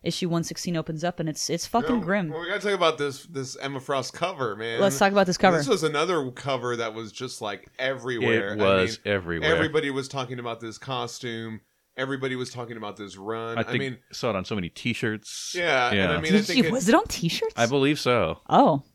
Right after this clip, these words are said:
Speaker 1: I
Speaker 2: it
Speaker 1: didn't
Speaker 2: just
Speaker 1: know that.
Speaker 2: added to the whole momentum of the thing because, like, if there's style and there's no substance, then it's easy to shit on it.
Speaker 1: Agree.
Speaker 2: But then when people
Speaker 1: Agree.
Speaker 2: pick,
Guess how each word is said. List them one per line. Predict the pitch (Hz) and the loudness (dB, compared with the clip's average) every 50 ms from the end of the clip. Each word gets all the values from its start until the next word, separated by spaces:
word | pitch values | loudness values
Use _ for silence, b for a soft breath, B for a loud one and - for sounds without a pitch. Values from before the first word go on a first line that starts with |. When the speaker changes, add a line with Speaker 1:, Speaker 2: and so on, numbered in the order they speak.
| _ _ _ | _ _ _
Speaker 1:
I | - 156 | -8 -4
Speaker 2:
it | |
Speaker 1:
didn't | 151 185 | 2 2
Speaker 2:
just | 202 208 214 214 | 2 2 2 0
Speaker 1:
know | 202 | 0
that. | 165 127 127 139 147 | 0 0 0 0 -2
Speaker 2:
added | 165 156 143 131 | -4 -6 -8 -8
to | - - - 139 | -12 -10 -10 -8
the | 123 117 110 104 | -6 -6 -6 -6
whole | - - - 147 143 139 | -8 -6 -6 -4 -4 -4
momentum | 135 131 131 123 120 113 107 101 110 120 - - 123 107 | -6 -6 -8 -8 -8 -6 -8 -8 -8 -10 -10 -12 -12 -12
of | 101 98 | -12 -10
the | 98 104 95 | -10 -12 -10
thing | - 131 131 127 127 131 | -8 -10 -8 -8 -6 -6
because, | 131 131 131 135 147 139 131 127 | -6 -6 -4 -4 -4 -4 -4 -4
like, | 143 143 139 131 131 _ _ _ _ _ _ _ _ _ _ _ _ | -4 -4 -4 -6 -8 _ _ _ _ _ _ _ _ _ _ _ _
if | 160 160 147 - | -4 -4 -4 -2
there's | 127 156 160 165 160 143 - | -2 -2 -2 -2 -2 -4 -6
style | - - - 170 156 160 160 160 160 160 156 156 151 147 143 131 | -8 -6 -2 -2 0 2 2 0 0 0 0 0 0 0 -2 -2
and | 135 139 131 | -4 -4 -4
there's | 123 120 127 | -4 -4 -4
no | 135 131 120 | -4 -4 -4
substance, | 113 - - 135 131 127 - - 123 117 113 110 - | -4 -4 -4 -4 -4 -4 -6 -8 -8 -8 -8 -10 -8
then | 120 120 117 117 | -8 -8 -6 -6
it's | - - - | -6 -8 -8
easy | - 135 143 135 131 123 | -10 -10 -8 -6 -6 -6
to | 101 90 | -6 -6
shit | - - - 131 120 113 | -6 -6 -4 -2 -2 -2
on | 98 87 85 78 | -2 -6 -8 -12
it. | 67 65 - | -14 -4 -4
Speaker 1:
Agree. | 170 147 143 160 156 | -2 0 0 2 2
Speaker 2:
But | 147 135 | 2 2
then | 135 139 135 | 0 -2 -4
when | 135 131 127 123 | -4 -4 -4 -6
people | 127 - 175 180 - | -10 -12 -8 0 0
Speaker 1:
Agree. | 165 156 131 160 151 | 0 2 2 0 0
Speaker 2:
pick, | 143 135 131 | 0 -2 -2